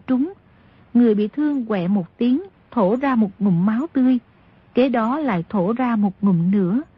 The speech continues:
Người đàn bà áo vàng mỉm cười nói, "Không sao đâu." Giọng nói trong trẻo rất dễ nghe. Di Tiểu Bảo thấy người đàn bà này không còn trẻ, nhưng giọng nói lại như thiếu nữ.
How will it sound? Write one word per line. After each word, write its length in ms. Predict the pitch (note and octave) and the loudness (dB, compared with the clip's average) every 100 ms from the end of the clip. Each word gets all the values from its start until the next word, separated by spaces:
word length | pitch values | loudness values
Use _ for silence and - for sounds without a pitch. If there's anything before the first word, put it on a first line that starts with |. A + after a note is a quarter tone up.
| _ _ _ _ - - _ _ _ - | _ _ _ _ -20 -20 _ _ _ 2
Người 140 | A#3+ | 2
đàn 200 | A#3 G3+ | 4 0
bà 180 | F#3+ G#3 | -2 -4
áo 220 | F#3+ A#3+ D#4+ | -4 -4 -4
vàng 360 | B3+ G#3+ F#3 | -4 -4 -2
mỉm 220 | G3 G3 C4+ | 0 0 -2
cười 200 | D4 A#3+ | -2 0
nói, 380 | F3 G3 G#3 D4+ - _ _ _ _ _ _ _ _ _ _ _ _ _ | 2 0 0 -2 -6 _ _ _ _ _ _ _ _ _ _ _ _ _
"Không 220 | - B3+ G3+ - | -2 -2 -2 -4
sao 180 | A#3 G#3+ | -4 -2
đâu." 280 | G#3 A3+ A3+ D#3 _ _ _ _ _ _ _ _ _ | -2 -4 -4 -8 _ _ _ _ _ _ _ _ _
Giọng 240 | G#3 G#3+ | -2 0
nói 220 | G#3+ B3+ E4+ | 0 -2 -2
trong 240 | D4 B3+ | -2 -2
trẻo 400 | A#3 A3+ F3 G#3+ C#4 | -2 -4 -2 -4 -4
rất 260 | E4+ - | -6 -4
dễ 180 | G#3+ F3+ | -4 -4
nghe. 380 | G#3+ C#4 B3+ A#3+ - _ _ _ - _ - - | -2 0 0 0 -4 _ _ _ -20 _ -12 -2
Di 140 | D#4 | 0
Tiểu 160 | - C4 | 0 0
Bảo 260 | A3+ G#3+ | 0 0
thấy 120 | C4 | -2
người 180 | F4+ D#4 | -4 -2
đàn 240 | A3+ G3 F#3+ | 0 0 0
bà 120 | G3+ | 0
này 280 | F#3+ G3 F3+ | 0 0 -2
không 200 | - D#4 | -4 -4
còn 240 | C4 G#3 F#3+ | -2 -2 -2
trẻ, 340 | G#3 E3+ G#3 E4 _ _ - | -4 -4 -4 -8 _ _ 0
nhưng 300 | C4+ C4 A#3 | 2 2 0
giọng 220 | F3 F3+ | -2 -2
nói 240 | A3 B3+ | -2 -2
lại 180 | F4 F#3 | -2 0
như 240 | F#3+ A#3 | 2 2
thiếu 200 | A3+ C#4 | 0 -4
nữ. 400 | E4+ C#4 F3+ G#3 | -2 0 0 -4